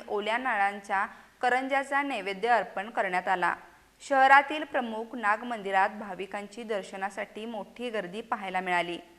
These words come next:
महिलांनी घरोघरी वारुळ पूजन करून घराच्या अंगणात भुलई खेळवलीये. काही ठिकाणी सुगडात दूध ठेवून नागदेवतेला अभिषेक करण्यात आला.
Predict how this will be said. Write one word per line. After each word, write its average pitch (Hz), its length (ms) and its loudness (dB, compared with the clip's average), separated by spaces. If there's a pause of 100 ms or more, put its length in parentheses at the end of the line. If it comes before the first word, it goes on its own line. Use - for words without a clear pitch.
(320)
महिलांनी 233 580 0
घरोघरी 220 520 -6
वारुळ 202 360 4
पूजन 214 400 -10
करून 214 360 -4 (320)
घराच्या 262 560 6
अंगणात 202 380 0 (640)
भुलई 226 520 -2
खेळवलीये. 190 680 -4 (400)
काही 262 260 8
ठिकाणी 240 600 -2
सुगडात 214 560 0
दूध 214 320 -6
ठेवून 202 460 -6
नागदेवतेला 202 840 -2 (440)
अभिषेक 214 560 -2
करण्यात 190 360 0
आला. 175 280 4